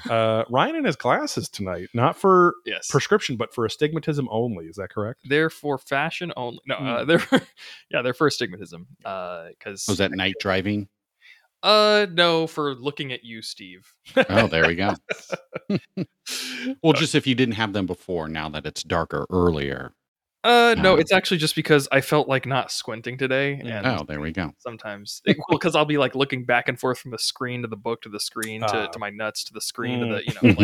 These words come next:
Speaker 3: Mm-hmm.
Speaker 1: and I need to really focus.
Speaker 2: Yeah, yeah.
Speaker 1: So,
Speaker 2: Well,
Speaker 1: yeah.
Speaker 2: especially when you're going from square shapes to those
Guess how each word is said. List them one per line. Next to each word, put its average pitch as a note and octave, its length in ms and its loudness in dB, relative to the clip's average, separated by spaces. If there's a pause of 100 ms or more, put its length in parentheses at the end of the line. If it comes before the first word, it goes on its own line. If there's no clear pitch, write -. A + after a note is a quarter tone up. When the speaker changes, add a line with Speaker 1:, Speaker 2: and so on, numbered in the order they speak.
(160)
Speaker 3:
Mm-hmm. D2+ 200 -2 (160)
Speaker 1:
and B2 100 0
I - 20 -4
need D3 140 -2
to C#3+ 40 0
really C#3+ 220 4
focus. B2+ 520 2
Speaker 2:
Yeah, A2+ 160 2
yeah. G#2+ 240 -2 (180)
Speaker 1:
So, A2 200 -14 (160)
Speaker 2:
Well, C3 140 6
Speaker 1:
yeah. B2+ 40 6
Speaker 2:
especially D3+ 300 4
when B2 120 4
you're A2+ 100 -2
going G#2+ 260 0
from G2 300 -4
square A2+ 400 0
shapes G2 340 -6
to A2 80 -8
those F#2+ 400 -6